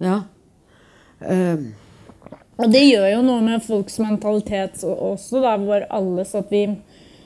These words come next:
Speaker 2: man, når man begynner å se disse endringene og kjenne det på kroppen, så tror jeg flere og flere av oss også kommer til sånn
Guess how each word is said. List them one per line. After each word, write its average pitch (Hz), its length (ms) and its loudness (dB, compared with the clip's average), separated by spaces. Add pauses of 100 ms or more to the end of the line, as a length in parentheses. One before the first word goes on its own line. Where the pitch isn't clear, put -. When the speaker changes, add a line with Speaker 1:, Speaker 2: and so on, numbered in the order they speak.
Speaker 2:
man, 240 380 4
når 240 280 4
man 254 200 6
begynner 214 320 0
å 226 140 -4
se 202 640 -2 (280)
disse - 300 -2
endringene 226 680 0
og 233 60 -4
kjenne 220 440 -2
det 185 80 -8
på 214 140 -2
kroppen, 214 360 -2
så 262 140 2
tror 226 140 2
jeg 233 100 2
flere 196 300 -2
og 226 80 -6
flere 202 260 0
av 208 100 -2
oss 214 140 -4
også 202 260 -4
kommer 196 300 -4
til 214 100 -2
sånn 214 200 -2